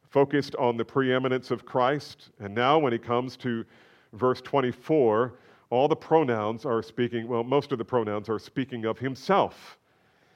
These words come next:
It's as if Paul is introducing himself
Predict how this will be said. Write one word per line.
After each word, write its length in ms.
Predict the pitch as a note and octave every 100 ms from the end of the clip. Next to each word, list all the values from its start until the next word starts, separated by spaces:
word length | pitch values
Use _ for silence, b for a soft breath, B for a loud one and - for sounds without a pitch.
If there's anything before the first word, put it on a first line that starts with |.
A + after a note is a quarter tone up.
| _ -
It's 140 | A#2+
as 220 | D3 C#3
if 200 | F3+ F3+
Paul 280 | - E3+ D#3
is 240 | D3+ C#3 E3
introducing 680 | C#3 B2 D3+ G#3 - C3
himself 720 | G2+ G#2 F#2 B2 G2+ G2+ -